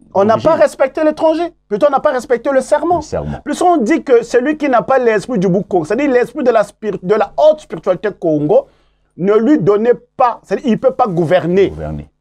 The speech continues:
Speaker 1: Mais nous, on a donné le règne, les clés du royaume Congo aux étrangers qui sont les Blancs, les, les Portugais qui sont arrivés.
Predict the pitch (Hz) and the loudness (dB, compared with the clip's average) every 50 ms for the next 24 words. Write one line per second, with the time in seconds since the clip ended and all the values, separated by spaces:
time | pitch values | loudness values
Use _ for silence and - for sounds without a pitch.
0 | _ - 170 220 254 294 302 262 214 202 180 170 208 214 247 254 240 220 208 190 | _ -4 -2 0 2 2 2 2 0 -2 0 0 0 0 0 0 0 0 0 0
1 | 165 185 226 247 233 202 190 170 170 180 175 175 _ _ - 247 262 254 202 190 | 0 -2 -2 -2 -2 -2 -2 0 0 0 -2 -2 _ _ -8 -2 -2 0 0 0
2 | 175 170 175 190 196 190 175 - - 165 160 160 185 170 139 156 151 - - 143 | 0 2 2 0 0 -2 -6 -6 -6 -4 -4 -2 -2 -2 -4 -4 -6 -6 -4 -4
3 | 147 143 131 175 185 - - 175 - - 170 165 151 139 123 113 101 104 107 156 | -4 -2 -2 -4 -6 -6 -8 -12 -8 -4 -2 -2 0 0 -2 -4 -6 -6 -4 -2
4 | 196 202 180 131 120 120 113 107 113 123 127 123 - - 160 - - - 147 131 | 0 0 0 -2 -4 -6 -6 -6 -8 -8 -10 -8 -6 -6 -6 -6 -6 -6 -6 -4
5 | 170 170 160 151 - 165 165 151 - 120 113 123 139 127 156 233 254 240 | -4 -4 -6 -6 -6 -6 -4 -2 -2 -4 -2 -2 -4 -2 0 0 0 0